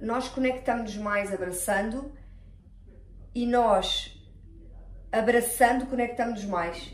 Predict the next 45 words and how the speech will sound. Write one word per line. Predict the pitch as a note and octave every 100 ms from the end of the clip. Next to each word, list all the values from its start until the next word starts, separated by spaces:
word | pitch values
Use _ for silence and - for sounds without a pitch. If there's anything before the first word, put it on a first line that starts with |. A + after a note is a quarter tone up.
| -
É | A3+
um, | A3 A3+
uma, | A3+ A3
uma | - A3+
pescadinha | - - A#3+ C4+
de | C4+
rabo | A#3 A3+
na | A3
boca, | F#3+ E3 -
este | F3 F3
já | F#3+
está | F#3
a | F3
ouvir. | E3+ E3 - - - - - -
Uma | A3
pescadinha | - B3+ C4 C4+
de |
rabo | A#3+ A#3
na | A3
boca. | F#3+ G3
Então, | G3+ G#3 A3 -
nós | A#3 C4
fazemos | - C4 B3+ G#3+
muito, | G#3+ A3 A#3 A3 B3+ C4 - -
nós | G#3+ A3
fazemos | A#3 A3+ A3 G#3
muito, | G3+ G3 G3 F#3+
nosso | F#3 F#3+ -
caramelo. | F3+ F3+ - - - - - -
Nós | A3+ A#3+
fazemos | B3 B3+ A#3
muito | A3+ B3 B3
por, | - A#3 A#3+ B3+
por | -
isto, | A#3 A#3+ G3+ - -
por | G3
dar | G3+ G#3
toque, | G3 G3 - -
por | F#3+ F#3+
coisa, | - G#3+ G3+ -
por | F#3
beijinho, | F3+ A3 G3+ G#3+ F#3
por | - F#3
abraço, | F#3+ G#3 A3 C4+ -
por, | G3